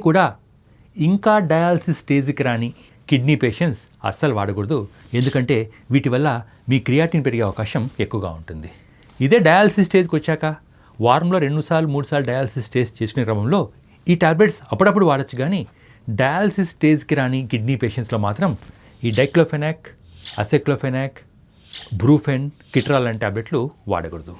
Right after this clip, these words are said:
So ఫ్రెండ్స్, పెయిన్ ఒక యూనివర్సల్ ఎమోషన్.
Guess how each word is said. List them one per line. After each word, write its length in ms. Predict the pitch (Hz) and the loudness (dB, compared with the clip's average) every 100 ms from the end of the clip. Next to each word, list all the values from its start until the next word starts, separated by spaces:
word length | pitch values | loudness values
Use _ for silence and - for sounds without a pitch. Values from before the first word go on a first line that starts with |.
| - - _ _ _ - | -20 -20 _ _ _ 0
So 60 | 180 175 | 2 4
ఫ్రెండ్స్, 240 | 247 - - _ _ _ _ _ _ _ - - _ - 208 | 0 -4 -20 _ _ _ _ _ _ _ -20 -20 _ 0 4
పెయిన్ 220 | 190 208 - - | 6 4 0 -4
ఒక 80 | - 135 | 0 4
యూనివర్సల్ 420 | 156 180 180 165 110 | 6 4 4 2 2
ఎమోషన్. 360 | 120 110 87 | 0 -4 -8